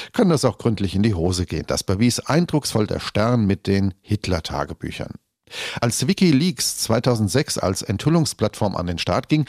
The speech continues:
war es vorbei mit dem Servieren von geheimen Häppchen. Die Digitalisierung des Ausplauderns von Geheimnissen bringt es mit sich,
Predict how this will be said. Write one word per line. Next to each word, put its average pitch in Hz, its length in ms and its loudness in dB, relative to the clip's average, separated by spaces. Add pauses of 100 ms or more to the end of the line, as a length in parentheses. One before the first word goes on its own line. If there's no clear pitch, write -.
(240)
war 117 160 0
es 117 100 -4
vorbei 104 380 0
mit 90 160 -6
dem 87 100 0
Servieren 101 540 2
von 98 160 -2
geheimen 78 400 -2
Häppchen. - 400 -2 (280)
Die 98 80 0
Digitalisierung 131 800 2
des 131 160 0
Ausplauderns 135 800 0
von 107 160 2
Geheimnissen 110 640 2
bringt 131 260 0
es - 140 -2
mit 98 220 -2
sich, - 240 0